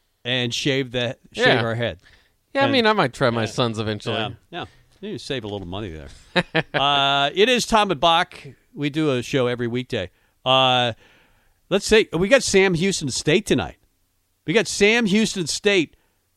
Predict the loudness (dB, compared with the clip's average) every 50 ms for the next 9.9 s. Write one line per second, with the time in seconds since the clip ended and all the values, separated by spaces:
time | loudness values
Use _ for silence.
0 | _ _ 0 2 4 4 4 2 0 _ 0 2 2 2 2 0 -2 -2 -2 0
1 | 2 2 2 4 4 2 2 0 0 0 0 0 0 -2 -2 -4 -4 -2 0 0
2 | 2 0 0 0 0 2 2 2 -2 -6 _ -20 -18 _ -14 -12 -2 -2 -2 -2
3 | 0 -2 -2 0 0 -2 -2 -2 -4 -6 -6 -4 -6 -6 -6 _ _ _ -12 -8
4 | -6 -4 -4 -4 -2 0 0 0 0 -2 -4 -4 -4 -4 -2 -2 -4 -4 -4 -6
5 | -6 -6 -6 -6 -8 -6 -6 -4 -2 -2 -2 -4 -6 -8 -12 -16 _ _ _ _
6 | _ _ _ _ _ _ _ -6 -4 -4 -2 0 2 6 6 6 6 6 4 -2
7 | -4 -6 -2 0 0 0 0 -2 -6 -6 -6 -4 -2 -2 -2 -2 -2 -2 -6 -6
8 | -6 -8 _ -4 -4 -4 -4 -6 -12 _ _ _ _ _ _ _ _ _ _ _
9 | _ -4 -2 -2 0 0 -2 -2 -4 -6 -2 -2 -2 -2 -2 -4 -6 -6